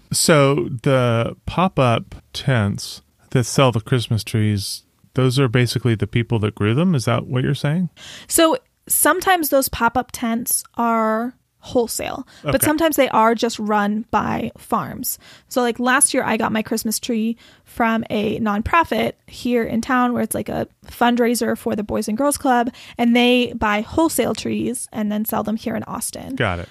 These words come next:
Speaker 2: But a lot of Christmas tree farms do at least some local retail where, like, you can come out and you can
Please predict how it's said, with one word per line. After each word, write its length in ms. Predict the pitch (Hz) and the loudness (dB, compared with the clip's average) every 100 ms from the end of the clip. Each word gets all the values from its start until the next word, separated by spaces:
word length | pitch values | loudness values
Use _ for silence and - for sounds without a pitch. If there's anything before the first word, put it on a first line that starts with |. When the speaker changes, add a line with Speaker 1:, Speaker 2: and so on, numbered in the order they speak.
| - _ | -16 _
Speaker 2:
But 540 | 339 330 254 240 - - _ _ _ | 4 4 4 0 -8 -14 _ _ _
a 100 | 254 | -2
lot 340 | 240 240 240 - | 2 4 4 0
of 120 | 226 | -4
Christmas 300 | 247 240 226 | -4 -2 -4
tree 160 | 233 | -4
farms 320 | 220 214 214 - | -4 -2 -4 -4
do 220 | 240 240 | -2 0
at 80 | 208 | 0
least 260 | 226 - | -2 0
some 440 | - 233 220 214 - _ _ - | 2 2 2 -2 -8 _ _ -4
local 420 | 226 233 233 226 | 2 2 4 0
retail 720 | 226 240 233 226 185 190 233 - | 2 -2 -2 -2 0 0 -2 -4
where, 220 | 240 214 | -2 0
like, 220 | 208 220 | 0 -2
you 100 | 220 | -4
can 160 | - 214 | -4 -4
come 220 | - 220 | -2 -2
out 220 | 233 233 - | 0 -4 -4
and 320 | 226 226 220 | -2 0 0
you 140 | 226 | -2
can 320 | 220 220 208 | -2 -2 -2